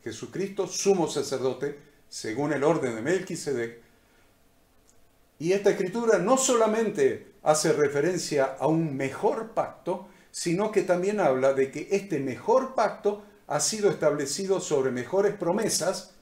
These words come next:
Yo le dije que anoten la palabra promesa hace un rato, ¿vieron? Ha sido establecido sobre mejores promesas,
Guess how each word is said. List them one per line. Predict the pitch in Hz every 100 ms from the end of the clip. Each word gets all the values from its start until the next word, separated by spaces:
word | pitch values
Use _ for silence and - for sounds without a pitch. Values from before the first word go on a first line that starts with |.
| _
Yo | -
le | 113
dije | 120 123
que | 110
anoten | 117 135 123
la | 120
palabra | 117 117 113 107
promesa | 123 160 165 123
hace | 107
un | 117
rato, | 147 139 104
¿vieron? | 113 202 - - - - - _
Ha | 135
sido | 131 180
establecido | 156 147 143 139 - 151
sobre | - 127 120
mejores | 107 110 202 262 233
promesas, | 226 240 214 - 202 214 -